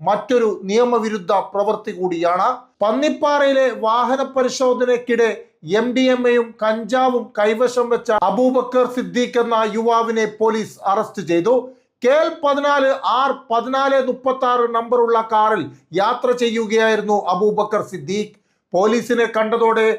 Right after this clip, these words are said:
പ്രതി കാണിച്ച അസാധാരണമായ ഉത്കണ്ഠയും പെരുമാറ്റവും മാത്രം മതിയായിരുന്നു അന്വേഷണ സംഘത്തിന് സംശയം ഉയർത്താൻ. കുറച്ച് മാസങ്ങളായി അബൂബക്കർ സിദ്ദീഖ്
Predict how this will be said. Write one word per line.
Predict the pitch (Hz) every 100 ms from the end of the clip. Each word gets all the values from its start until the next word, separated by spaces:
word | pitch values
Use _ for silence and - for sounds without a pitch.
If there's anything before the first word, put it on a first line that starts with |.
| - _
പ്രതി | 202 220 277
കാണിച്ച | 262 254 247 247 233 190
അസാധാരണമായ | 208 - 233 247 240 240 233 226 226 226 220
ഉത്കണ്ഠയും | 233 226 220 214 208 _ _ 220
പെരുമാറ്റവും | 233 262 262 254 254 226 214 185 _ 180
മാത്രം | 233 226 247 233
മതിയായിരുന്നു | 226 226 226 214 220 208 196 190
അന്വേഷണ | 214 233 226 226 214
സംഘത്തിന് | 208 208 214 214 202 151 - -
സംശയം | - 220 220 - 220 185 180
ഉയർത്താൻ. | 175 165 - 202 214 - _ _
കുറച്ച് | 202 208 220 208
മാസങ്ങളായി | 208 208 240 226 220 220 214 208
അബൂബക്കർ | 190 220 220 - 226 220
സിദ്ദീഖ് | 214 185 208